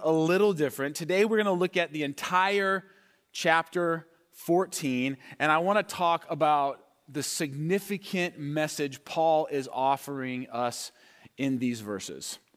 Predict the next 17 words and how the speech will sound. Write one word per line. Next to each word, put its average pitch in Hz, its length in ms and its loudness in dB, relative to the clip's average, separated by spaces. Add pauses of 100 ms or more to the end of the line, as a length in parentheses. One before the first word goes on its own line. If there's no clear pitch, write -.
(500)
Today's 185 380 4
message 147 960 0 (220)
is 143 120 -2
about 143 280 4
how 175 340 4
to 214 60 -2
get 202 180 2
along 139 680 2 (360)
with 139 220 -6
people 214 420 2
in 196 180 -4
the 196 120 -2
church - 640 -2
who 160 160 -4
disagree 175 800 -2
with 160 240 -2
you 120 400 -2